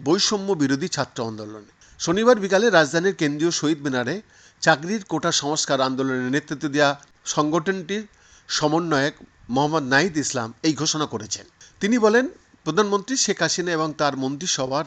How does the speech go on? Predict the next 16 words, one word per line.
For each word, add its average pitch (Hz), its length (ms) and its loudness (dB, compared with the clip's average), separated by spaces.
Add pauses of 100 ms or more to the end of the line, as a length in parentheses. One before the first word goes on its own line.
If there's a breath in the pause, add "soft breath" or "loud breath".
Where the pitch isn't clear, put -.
(140)
সদস্যদের 151 640 -4
পদত্যাগ 135 460 -2
করতে 139 260 -6
হবে। 151 240 -6 (680 loud breath)
রবিবার 160 420 4
থেকে 208 160 0
সারা 151 200 0
দেশে 143 260 -2
অসহযোগ 156 480 0
আন্দোলন 139 400 0
চালিয়ে 135 300 0
যাওয়ার 131 260 0
ঘোষণাও 135 360 -4
করেছেন 110 380 -8
তিনি। - 220 -16 (360)
এছাড়া 147 400 0